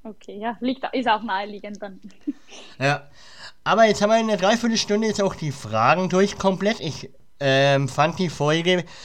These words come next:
Speaker 2: auch wenn wir manchmal ein bisschen technische Probleme hatten, echt cool und danke für die ganzen Einblicke in deine Karriere bisher. Und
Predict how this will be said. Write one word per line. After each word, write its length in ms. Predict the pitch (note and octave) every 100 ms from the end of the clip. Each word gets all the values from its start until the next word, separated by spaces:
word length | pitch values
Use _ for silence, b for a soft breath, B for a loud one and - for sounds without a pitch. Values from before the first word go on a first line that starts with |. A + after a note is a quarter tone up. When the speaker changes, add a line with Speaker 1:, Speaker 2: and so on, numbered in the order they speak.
| B B
Speaker 2:
auch 200 | F#3 G3+
wenn 120 | G#3+
wir 140 | G3 F3+
manchmal 420 | F3+ F3 F#3 E3+
ein 140 | D#3+
bisschen 380 | D3 A3+ - A3
technische 460 | G#3 G#3 G#3+ G3+ G3
Probleme 760 | D#3+ D3 D#3 F#3 G3 G3 -
hatten, 400 | D3 E3+ - F3
echt 500 | - E3+ F#3 - -
cool 220 | F3 F#3 A3
und 260 | G3+ D3 C3
danke 340 | C#3 D3 G3 G3+
für 160 | F#3
die 240 | D#3 D#3 D3+
ganzen 420 | D#3 F3+ - G3
Einblicke 540 | A2+ F3 F#3+ D#3 D3
in 80 | D#3+
deine 240 | D3 C#3+ C3+
Karriere 440 | C#3 C3 E3+ D#3+
bisher. 500 | B2 - A#2 B2+ F#3+ - - b b b b b b b b b b - - - - - - - - - - - - - - - - - - - - - - - -
Und 720 | C#3 C#3 C#3+ D3+ D#3 C#3+